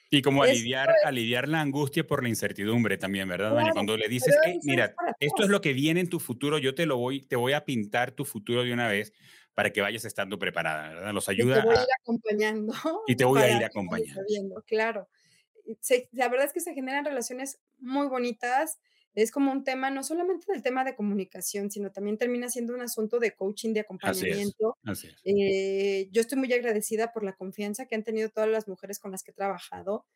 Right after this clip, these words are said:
Speaker 2: Mm, se vuelven, este, a cierto momento íntimas, porque te abren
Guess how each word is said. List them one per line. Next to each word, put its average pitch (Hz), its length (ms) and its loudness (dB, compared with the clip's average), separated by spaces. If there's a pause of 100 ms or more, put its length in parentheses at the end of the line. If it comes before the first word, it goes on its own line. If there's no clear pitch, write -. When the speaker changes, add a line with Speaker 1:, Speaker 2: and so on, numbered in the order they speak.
(360)
Speaker 2:
Mm, 202 200 -4
se 226 120 2
vuelven, 247 760 4
este, 214 260 0
a 208 40 -2
cierto 240 300 -2
momento 226 480 -2
íntimas, 240 600 -6
porque 196 420 -6 (280)
te 220 140 2
abren 311 500 -2